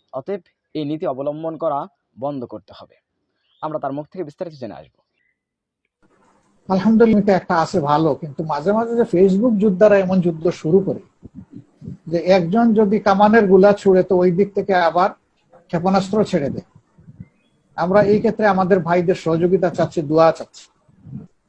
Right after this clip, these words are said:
Speaker 2: তা আমরা মানুষকে দূরে ঠেলে দিয়ে লাভটা কি হবে? বরঞ্চ কাছে টানতে পারলেই তো লাভ। আর একটা জিনিস মনে রাখবেন যে কাউকে আঘাত দিয়ে, কুচা মেরে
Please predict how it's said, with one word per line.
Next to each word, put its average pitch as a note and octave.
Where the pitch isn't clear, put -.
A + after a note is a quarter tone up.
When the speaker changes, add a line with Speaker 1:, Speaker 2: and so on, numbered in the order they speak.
Speaker 2:
তা -
আমরা F#3+
মানুষকে G3+
দূরে F#3
ঠেলে G3+
দিয়ে F#3+
লাভটা F3
কি E3
হবে? B2
বরঞ্চ E3
কাছে F#3
টানতে F#3
পারলেই F#3+
তো G3
লাভ। B2
আর D#3
একটা E3+
জিনিস G3+
মনে F#3
রাখবেন F3
যে E3
কাউকে F#3
আঘাত F3
দিয়ে, F#3
কুচা F3+
মেরে E3+